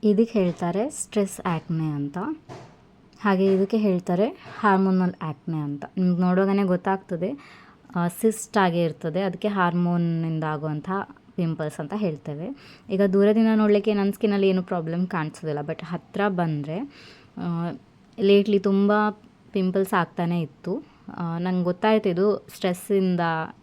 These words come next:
ಹಂಡ್ರೆಡ್ ಪರ್ಸೆಂಟ್, ಹಾರ್ಮೋನಲ್ ಅಂತೂ ಅಲ್ಲ. ಯಾಕೆಂದ್ರೆ ಅಂಥ ಸ್ಟ್ರೆಸ್‌ಫುಲ್ ಆ್ಯಕ್ನೆಸ್ ಯಾವಾಗಲೂ ಆಗ್ಲಿಲ್ಲ. ಎಲ್ಲ ಆ್ಯಕ್ಟಿವ್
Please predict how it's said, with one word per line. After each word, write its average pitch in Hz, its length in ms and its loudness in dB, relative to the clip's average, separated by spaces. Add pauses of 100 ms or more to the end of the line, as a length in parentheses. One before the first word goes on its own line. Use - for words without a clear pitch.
(260)
ಹಂಡ್ರೆಡ್ 165 300 -2
ಪರ್ಸೆಂಟ್, 160 540 -6
ಹಾರ್ಮೋನಲ್ 175 540 0
ಅಂತೂ 165 260 -4
ಅಲ್ಲ. 156 340 -4 (680)
ಯಾಕೆಂದ್ರೆ 190 600 2
ಅಂಥ 185 300 0
ಸ್ಟ್ರೆಸ್‌ಫುಲ್ 208 880 0
ಆ್ಯಕ್ನೆಸ್ 185 440 0
ಯಾವಾಗಲೂ 175 320 0
ಆಗ್ಲಿಲ್ಲ. 170 640 -2
ಎಲ್ಲ 175 220 -2
ಆ್ಯಕ್ಟಿವ್ 190 540 0